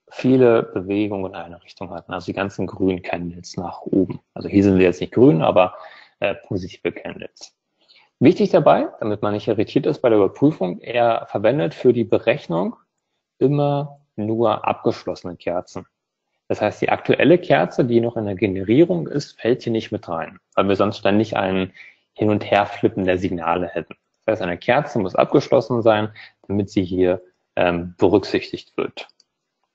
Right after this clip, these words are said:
So, das Gleiche können wir jetzt auch nochmal extremer stellen. Das finde ich mal einen sehr interessanten Filter.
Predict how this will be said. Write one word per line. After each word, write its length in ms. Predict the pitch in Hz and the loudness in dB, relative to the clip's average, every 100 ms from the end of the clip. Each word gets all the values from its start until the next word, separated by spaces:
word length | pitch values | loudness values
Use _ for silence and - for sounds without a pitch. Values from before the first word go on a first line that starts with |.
| _ _ _ _ _ _ _ - - - - - _ | _ _ _ _ _ _ _ -20 -20 -20 -20 -20 _
So, 560 | 95 92 95 - - _ _ _ _ _ _ _ | 0 4 2 2 -6 _ _ _ _ _ _ _
das 280 | 101 - - | -6 -6 -2
Gleiche 360 | 104 107 107 | 2 2 0
können 200 | - 120 | -6 0
wir 60 | 110 | 0
jetzt 100 | - | -2
auch 80 | - | -2
nochmal 240 | 110 90 | -2 -2
extremer 520 | - - - 147 185 | -6 -8 2 4 4
stellen. 320 | 165 - 208 143 | 2 0 2 2
Das 180 | 101 | 0
finde 140 | 127 - | -4 -8
ich 100 | - | -2
mal 240 | 120 107 | 0 0
einen 200 | 104 107 | -2 -2
sehr 120 | 101 110 | 0 0
interessanten 560 | - - - 160 160 | -2 -4 -2 0 -2
Filter. 540 | - 143 139 135 147 | 0 0 2 0 0